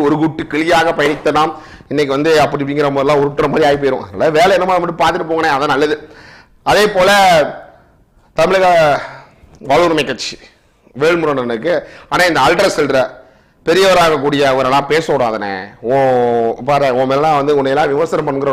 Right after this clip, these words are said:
நோக்கமே கிடையாதுனே. ஆனா இது போல ஆட்கள்னால உனக்கு பேரு, கெட்ட பேரு. அதாவது தவிர்த்துட்டு வேற வேலை என்னங்கிறத பார்த்தா நல்லது. அதே போல மக்கள் உணரணும். சும்மா அவதூறு பரப்பும், அவதூறுக்கு பிறந்த பயிலுவ, அவ்வளவுதான். அவங்க பிறப்பே ஒரு அவதூறுவா தான் இருக்கும்.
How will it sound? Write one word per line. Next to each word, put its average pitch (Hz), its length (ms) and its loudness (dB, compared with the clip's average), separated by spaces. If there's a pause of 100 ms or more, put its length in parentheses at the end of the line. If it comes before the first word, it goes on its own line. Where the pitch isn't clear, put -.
நோக்கமே 160 320 -4
கிடையாதுனே. 117 340 -4 (400)
ஆனா 160 120 0 (120)
இது 190 100 0 (100)
போல 214 120 4 (140)
ஆட்கள்னால 196 500 0
உனக்கு 190 240 -2
பேரு, 247 200 2
கெட்ட 247 200 0
பேரு. 208 160 0 (1200)
அதாவது 208 240 4 (120)
தவிர்த்துட்டு 233 420 2
வேற 190 140 2
வேலை 185 200 2
என்னங்கிறத 160 400 -2 (360)
பார்த்தா 135 320 0
நல்லது. 131 260 -2 (420)
அதே 175 140 4 (100)
போல 196 140 2 (120)
மக்கள் 220 340 2
உணரணும். 202 440 0
சும்மா 127 380 -2
அவதூறு 190 360 2
பரப்பும், 180 360 -2 (120)
அவதூறுக்கு 165 460 0
பிறந்த 156 260 -2
பயிலுவ, 147 260 2 (420)
அவ்வளவுதான். 123 300 -2 (160)
அவங்க 139 320 0
பிறப்பே 208 380 2
ஒரு 185 100 4
அவதூறுவா 180 400 2
தான் 165 100 4
இருக்கும். 139 260 -4